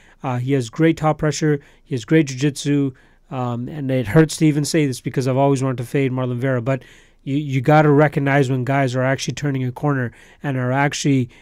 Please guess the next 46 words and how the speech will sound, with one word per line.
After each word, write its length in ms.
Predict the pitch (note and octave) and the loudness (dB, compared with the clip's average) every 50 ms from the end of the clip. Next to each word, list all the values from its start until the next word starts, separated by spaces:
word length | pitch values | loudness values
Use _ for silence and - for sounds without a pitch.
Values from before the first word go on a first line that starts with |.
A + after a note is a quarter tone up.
| _ _ _ | _ _ _
you 100 | _ D3+ | _ -2
know, 220 | C#3 C3+ A#2+ A#2+ - _ _ _ - D#3 D#3+ D3+ | -2 0 -2 -4 -8 _ _ _ -16 -14 -12 -2
gonna 220 | B2+ D3 C#3+ D3 C#3 | 0 2 2 4 4
be 160 | C3 C#3+ C3+ | 2 2 0
very, 360 | A#2+ A#2 C#3 C#3+ C#3+ C#3+ C#3 | 2 2 2 4 4 4 2
very 300 | C3 B2 C#3 C#3 C#3 B2+ | 2 0 0 0 0 -2
successful. 720 | - - B2+ - - - D3+ D3 C#3+ - C#3+ B2+ A#2+ A#2+ - - _ _ _ _ | -4 -6 -8 -6 -4 -2 -2 -2 -2 -2 -2 -2 -2 -4 -8 -14 _ _ _ _
And 120 | - C3+ C3 | -8 -6 -4
I 80 | C3+ | -4
think 240 | - - F#3 F3 D#3+ | 0 0 0 2 2
that 100 | F#3+ E3+ | 2 2
Marlon 280 | D#3+ E3 E3 E3 D#3+ C#3+ | 4 4 4 4 4 4
Vera, 280 | C#3 E3 D#3+ D#3 D3+ | 4 4 4 4 4
you 100 | C3 C3 | 2 0
know, 120 | C3 C3 C3 | 0 0 0
I 60 | C#3+ | 0
don't 120 | E3 D#3+ | 0 -2
think 140 | - F3+ D#3+ | -2 -2 -2
he's 100 | D#3 C#3 | -2 0
gonna 160 | D3 D#3 D3 | 0 0 0
get 140 | C3+ C#3 C3+ | 0 0 -2
a 40 | B2+ | -2
title 280 | - - D#3 D#3+ D#3 | -2 -2 0 0 0
shot 260 | C#3+ - D#3 C#3+ C3+ C3 | 0 0 0 0 0 0
or 60 | C3+ | 0
anytime 420 | C3 C3 C3 B2+ D3 C3+ C3 B2 | -2 -2 -2 -2 -4 -4 -4 -4
soon 300 | - - E3 D3+ C#3+ B2+ - - - - - - - - _ - | -2 0 0 0 0 -2 -6 -12 -20 -20 -20 -20 -20 -16 _ -4
or 160 | C#3+ C#3 C#3 | 0 0 2
anything 280 | C#3 C#3 C3+ - D3 C#3 | 2 0 0 0 0 0
like 140 | C3+ B2+ | -2 -2
that 140 | - D3 C#3 | -2 -2 -2
anytime 360 | C#3 C3 B2 - - C#3 C3+ | -2 -2 -4 -6 -8 -8 -8
soon, 160 | B2 - D#3+ C#3+ | -4 -4 -2 -2
but 120 | C#3 C3+ | -2 -2
I 40 | C3 | -2
think 200 | - D#3 C3+ C3 | -2 -4 -4 -2
he's 100 | D3+ C3 | -4 -4
gonna 160 | D3 C#3 C3+ | -2 -4 -4
hold 300 | - - D3+ D3 C#3+ C3 | -4 0 0 0 2 0
that 160 | C#3 C3 - | -2 -4 -6
top 240 | - C#3+ C#3+ C#3 - | -6 -6 -6 -6 -6
ten 180 | - - D3+ C3+ | -8 -8 -8 -8
to 80 | - | -8
fifteen 380 | - - D3+ C#3+ - D3 C3+ C3 | -6 -6 -6 -4 -4 -4 -4 -4
range 220 | C3+ C3+ B2+ - | -4 -4 -4 -4
hostage, 540 | - C#3 D3 D3 C#3+ - C#3+ C3 A#2+ A#2+ - | -2 -2 -2 -2 -2 -4 -4 -6 -6 -8 -12